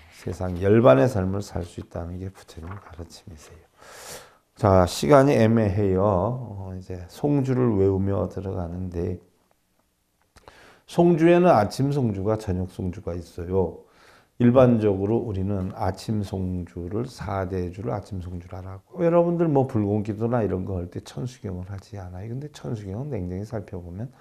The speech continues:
저녁 때 하는 저녁 송주예요.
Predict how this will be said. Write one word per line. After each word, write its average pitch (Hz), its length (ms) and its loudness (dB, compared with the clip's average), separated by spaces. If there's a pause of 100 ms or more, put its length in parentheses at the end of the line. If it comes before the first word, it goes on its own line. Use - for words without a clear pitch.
(420)
저녁 92 440 -6
때 - 100 -8
하는 95 300 -10
저녁 90 380 -12
송주예요. 92 800 -10